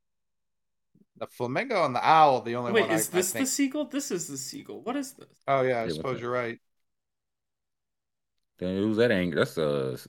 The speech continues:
Speaker 3: that's Sam the Muffet Man up in the albatross.
Speaker 1: <laughs>
Speaker 3: Oh, albatross can't be
Speaker 1: Ah.
Speaker 3: good, right?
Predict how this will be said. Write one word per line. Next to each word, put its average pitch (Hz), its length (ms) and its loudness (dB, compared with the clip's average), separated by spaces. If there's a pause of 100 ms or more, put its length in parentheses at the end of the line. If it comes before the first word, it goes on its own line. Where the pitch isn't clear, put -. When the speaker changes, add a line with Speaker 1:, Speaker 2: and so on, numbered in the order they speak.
Speaker 3:
that's - 180 -8
Sam 90 320 0
the 85 80 0
Muffet 95 300 4
Man 92 220 2
up 90 120 -2
in 87 100 -2
the 82 280 -2
albatross. 95 680 4 (220)
Speaker 1:
<laughs> - 160 -16 (180)
Speaker 3:
Oh, 98 80 10
albatross 131 400 8
can't 120 320 6
be 107 80 4
Speaker 1:
Ah. 92 40 4
Speaker 3:
good, 104 360 8
right? 95 380 6